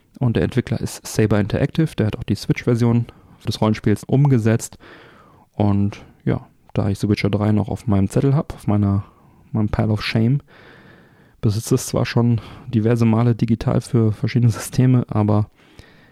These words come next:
eben auch noch nicht für die Xbox. Da war's mal im Game Pass eine kurze Zeit, da dachte ich, vielleicht zocke ich's, aber hab ich dann verpasst, schon wieder raus. Ja, da hab ich das jetzt mal zum Anlass genommen, mir dann doch nochmal die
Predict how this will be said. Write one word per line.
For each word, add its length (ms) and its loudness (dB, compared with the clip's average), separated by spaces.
eben 300 0
auch 180 -12
noch 140 0
nicht 180 0
für 160 0
die 240 0
Xbox. 460 -4
Da 120 0
war's 160 0
mal 100 2
im 80 2
Game 200 2
Pass 200 0
eine 100 0
kurze 280 -6
Zeit, 280 -2
da 80 0
dachte 220 -4
ich, 60 -18
vielleicht 280 -4
zocke 220 -2
ich's, 160 -4
aber 320 0
hab 100 -4
ich 100 -6
dann 220 -2
verpasst, 680 -6
schon 200 -6
wieder 160 0
raus. 380 0
Ja, 100 0
da 60 0
hab 100 -2
ich 60 -16
das 80 -2
jetzt 160 0
mal 100 0
zum 200 -2
Anlass 360 2
genommen, 320 2
mir 100 4
dann 160 0
doch 160 -4
nochmal 360 -2
die 260 -2